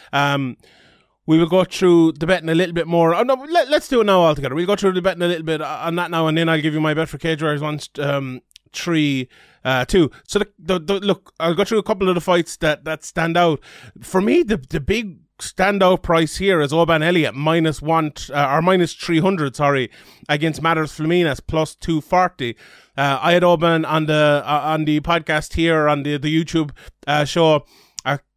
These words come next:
t-, two weeks ago now at this stage. If you haven't heard that yet, he's a great story. Uh, you know, talking about how he's, uh, you know, v-, s-, started off very, obviously very tough in his life. His father passed away,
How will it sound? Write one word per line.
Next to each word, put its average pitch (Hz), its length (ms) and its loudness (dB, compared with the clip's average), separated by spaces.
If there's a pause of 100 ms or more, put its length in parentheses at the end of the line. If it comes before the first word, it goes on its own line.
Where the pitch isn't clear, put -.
t-, - 160 -16
two 226 140 -2
weeks 214 180 -4
ago 208 100 -2
now 208 140 4
at 190 60 -2
this 202 140 -6
stage. 190 180 0
If 156 80 -12
you 170 40 -4
haven't 170 400 -2
heard 160 200 0
that 165 120 0
yet, 160 140 -2
he's 147 140 -4
a 135 60 -10
great 156 380 -2
story. 156 720 0 (380)
Uh, 139 260 2
you 147 100 -2
know, 147 120 -2
talking 156 260 0
about 147 160 0
how 151 140 -2
he's, 139 200 -8
uh, 101 40 -20 (440)
you 143 140 -10
know, 135 240 -6 (140)
v-, 156 340 -16
s-, 160 300 -12
started 180 360 -2
off 175 140 2
very, 165 300 0
obviously 156 320 -4
very 147 360 -4
tough 170 300 -2
in 147 60 -6
his 143 120 -6
life. 165 220 0
His 139 140 -14
father 160 240 -2
passed 160 320 -6
away, 165 260 0